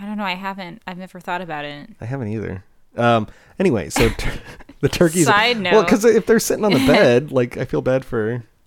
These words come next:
Speaker 2: whoever has to clean the
Speaker 1: What?
Speaker 2: bed.
Speaker 1: I don't know. I'm sure that they just get rid of all of it and waste all that material. I
Speaker 2: Okay,
Speaker 1: don't know.
Speaker 2: so
Speaker 1: It's a turkey's special
Speaker 2: turkeys,
Speaker 1: room.
Speaker 2: turkeys get pardoned by the president every year. Uh, two years ago, it was what? Peas and carrots.
Speaker 1: And every year,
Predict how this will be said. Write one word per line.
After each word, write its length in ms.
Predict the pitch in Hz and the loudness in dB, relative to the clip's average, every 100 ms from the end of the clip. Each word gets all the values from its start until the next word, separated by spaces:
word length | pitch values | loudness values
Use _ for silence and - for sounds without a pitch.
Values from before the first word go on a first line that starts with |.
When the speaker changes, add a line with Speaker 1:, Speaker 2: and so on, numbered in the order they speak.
| _ _ | _ _
Speaker 2:
whoever 180 | - 131 | -2 0
has 100 | 143 | 0
to 60 | 123 | -2
clean 260 | - - 135 | -2 0 2
the 60 | |
Speaker 1:
What? 80 | 107 | 2
Speaker 2:
bed. 380 | 120 120 95 131 _ _ _ _ - | 0 0 -2 -8 _ _ _ _ -20
Speaker 1:
I 480 | - _ _ - | -20 _ _ -20
don't 140 | 339 320 | -14 -10
know. 120 | 294 | -6
I'm 160 | 277 285 | -6 -10
sure 280 | - 339 | -8 -8
that 240 | 339 302 - | -6 -8 -10
they 120 | 277 | -12
just 260 | - - - | -12 -18 -16
get 140 | 285 | -10
rid 140 | 254 254 | -8 -6
of 100 | 240 | -2
all 180 | 226 | -2
of 80 | 226 | -2
it 180 | 202 185 | -6 -8
and 120 | 180 | -10
waste 320 | 180 190 - | -10 -10 -12
all 160 | 185 175 | -10 -8
that 300 | 170 156 - - | -8 -8 -12 -16
material. 380 | 175 160 165 151 | -16 -10 -8 -4
I 40 | - | 0
Speaker 2:
Okay, 80 | 208 | 2
Speaker 1:
don't 60 | |
know. 40 | 107 | 2
Speaker 2:
so 180 | 123 117 | 2 0
Speaker 1:
It's 120 | 170 | 0
a 60 | 294 | -4
turkey's 400 | - 311 320 311 | -4 -4 -4 -6
special 420 | - - - 254 277 | -8 -6 0 2 2
Speaker 2:
turkeys, 220 | 269 285 | 2 2
Speaker 1:
room. 280 | 233 196 175 | 0 -4 -2
Speaker 2:
turkeys 280 | 165 180 165 | -2 -2 -2
get 160 | 185 | 0
pardoned 260 | - 123 131 | 2 2 2
by 80 | 131 | 0
the 60 | |
president 420 | 135 101 95 98 | 0 -4 -2 -4
every 260 | 82 110 143 | -6 -6 -4
year. 300 | 113 87 92 - _ - - - - - - - | -2 -4 -6 -14 _ -20 -20 -20 -20 -20 -16 -6
Uh, 260 | 110 104 | -2 -2
two 140 | 101 139 | -2 0
years 220 | 143 127 | 2 2
ago, 180 | 123 120 | 0 0
it 60 | 90 | 0
was 200 | 104 - | -6 -6
what? 200 | 92 - - | -6 -8 -14
Peas 220 | - 127 | -2 0
and 80 | 139 | 0
carrots. 500 | - 92 95 - - - - | -2 -4 -4 -8 -16 -16 -16
Speaker 1:
And 140 | - - | -12 -8
every 240 | 233 262 | -8 -8
year, 460 | 240 277 240 208 | -6 -4 -2 -2